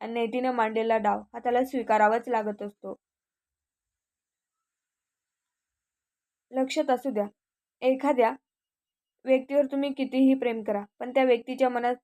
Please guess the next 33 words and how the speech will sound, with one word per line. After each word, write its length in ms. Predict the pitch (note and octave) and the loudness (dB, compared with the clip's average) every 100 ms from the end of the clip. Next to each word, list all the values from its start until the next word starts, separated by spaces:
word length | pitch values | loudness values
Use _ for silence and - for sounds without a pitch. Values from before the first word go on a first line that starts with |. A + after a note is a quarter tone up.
| - | -10
तुमची 380 | A#3 A3+ B3+ | -10 -8 -6
जागा 280 | A#3 A3+ G#3 - - | 0 0 0 -10 -6
ऑप्शन 460 | A#3 A#3 - C4+ C4 | -4 -4 -4 -2 0
म्हणून 280 | B3+ B3+ | 0 2
असेल, 320 | B3 G#3+ G#3+ G#3 - | 2 0 -6 -12 -12
तर 60 | |
ती 180 | A#3 C4 | -10 -4
व्यक्ती 340 | B3 A#3 - B3 | -2 -2 -4 -4
काही 300 | A#3 A3+ A#3+ | 0 0 2
वेळानंतर 580 | A3+ A3 A3+ A3 G#3 | 4 4 2 -2 -8
तुम्हाला 440 | G#3 _ A3+ A#3 B3 - | -12 _ -10 -6 -6 -8
इग्नोर 340 | G#3+ G#3+ A#3 | -12 -6 -6
करायला 300 | A#3 A3+ A3 | -4 -4 -2
लागत 320 | G#3+ G#3 G#3 G#3 | -2 -2 -4 -8
असते. 320 | G#3 G3+ G3 - _ _ _ _ _ _ _ _ _ _ _ _ _ _ | -14 -16 -16 -18 _ _ _ _ _ _ _ _ _ _ _ _ _ _
माणसं 500 | C4 B3 B3 B3 C4 A#3+ _ _ | 0 0 0 -2 -2 -2 _ _
आपल्या 280 | A#3+ B3+ C#4 | -4 0 0
सोबत 360 | C#4+ B3+ B3 B3 | 2 4 4 2
असताना 340 | A#3+ C4 B3+ | 0 -2 -2
आपण 320 | A#3 - B3 | -2 -2 -6
जास्त 300 | A#3 A#3 - C4 - _ _ _ | -2 -2 -4 -14 -14 _ _ _
खोलात 380 | - C4 C4 C4+ | 0 4 6 4
शिरत 260 | C4+ C4 A3 | 2 -2 -2
नाही. 240 | A3 G#3+ G3 _ _ _ - | -4 -10 -12 _ _ _ -6
दुःखाला 420 | B3 - C4 C4+ | -6 2 4 4
कवटाळून 640 | C4 A#3+ G#3 B3 B3 B3+ | 4 2 2 0 0 0
जेव्हा 220 | B3 A#3+ A#3+ | 0 0 2
जवळ 280 | A3 A#3 | 2 2
करतात, 380 | A#3 A3+ G#3 G3+ - _ | 2 -2 -4 -8 -12 _
मरण 380 | A#3 A#3 A#3+ B3 | 0 4 4 4
तेव्हा 220 | B3+ B3 | 2 2
सगळे 340 | B3 A3+ A#3 | 0 -2 -2
शोधतात, 420 | A#3 A#3 G#3 G#3 | -2 -4 -8 -12